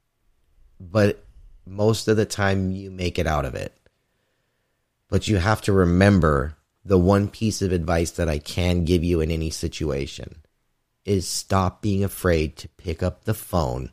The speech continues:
and get in contact with someone when that moment is happening, because it could mean life or death.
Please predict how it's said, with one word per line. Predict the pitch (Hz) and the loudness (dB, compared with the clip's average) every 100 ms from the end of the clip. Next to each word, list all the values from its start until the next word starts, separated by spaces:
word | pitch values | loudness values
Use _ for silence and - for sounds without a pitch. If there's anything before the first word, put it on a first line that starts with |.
| _ _ _ _ _ _ _ _ _ - | _ _ _ _ _ _ _ _ _ -4
and | 98 82 | -2 -2
get | - 92 - | 2 2 2
in | 92 87 | -2 -2
contact | - 85 82 87 80 - | -4 -4 -4 -4 -4 -6
with | 80 | -14
someone | - 85 85 80 | -10 -4 -2 -2
when | 78 78 | -2 -2
that | 78 - | -2 -2
moment | 78 78 73 | -2 -2 -4
is | 69 | -6
happening, | 78 69 62 60 - - _ _ _ _ _ _ _ _ _ _ _ | -6 -6 -8 -10 -12 -18 _ _ _ _ _ _ _ _ _ _ _
because | 101 92 98 87 | -4 2 4 4
it | |
could | 85 90 | 2 2
mean | 90 92 85 | 4 4 2
life | 76 73 | 0 -2
or | 65 | -6
death. | - 67 50 - | -4 -4 -6 -14